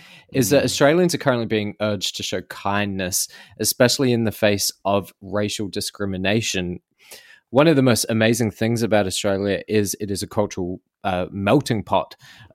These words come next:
Speaker 1: of so many different and diverse, uh, cultures and people,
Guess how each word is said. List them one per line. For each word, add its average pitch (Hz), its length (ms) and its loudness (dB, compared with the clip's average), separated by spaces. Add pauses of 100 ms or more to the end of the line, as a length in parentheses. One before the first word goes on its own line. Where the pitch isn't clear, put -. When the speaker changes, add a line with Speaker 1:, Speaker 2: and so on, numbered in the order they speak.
Speaker 1:
of 113 240 -2
so 135 420 4
many 123 300 4
different 110 480 -2
and 98 160 -4
diverse, 104 800 0
uh, 101 300 -2
cultures 147 440 2
and 120 140 0
people, 240 480 0